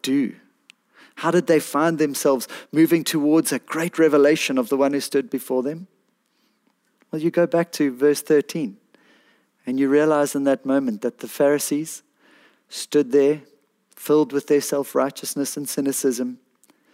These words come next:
and Jesus got into the boat. But isn't it interesting that actually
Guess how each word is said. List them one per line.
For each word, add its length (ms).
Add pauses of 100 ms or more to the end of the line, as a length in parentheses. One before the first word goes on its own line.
(440)
and 140
Jesus 320
got 220
into 200
the 120
boat. 340 (1120)
But 140
isn't 180
it 120
interesting 540 (1000)
that 160
actually 580